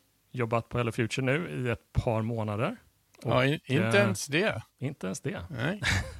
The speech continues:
Speaker 1: <laughs> Berätta lite grann. Vem är Rich Nadworny?
Speaker 2: Ja, jag är den, eh, nyaste, senaste Hello Futurist. Jag började i början av oktober, så jag har jobbat nu sex veckor.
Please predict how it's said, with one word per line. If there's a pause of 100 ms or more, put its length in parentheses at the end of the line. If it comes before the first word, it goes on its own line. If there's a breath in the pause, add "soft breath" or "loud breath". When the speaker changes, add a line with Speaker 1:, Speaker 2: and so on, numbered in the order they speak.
(160)
Speaker 1:
<laughs>
Berätta
lite
grann. (160)
Vem
är (640 soft breath)
Rich
Nadworny? (220)
Speaker 2:
Ja,
jag
är
den,
eh,
nyaste,
senaste
Hello
Futurist.
Jag
började
i
början
av
oktober,
så
jag
har
jobbat
nu
sex
veckor.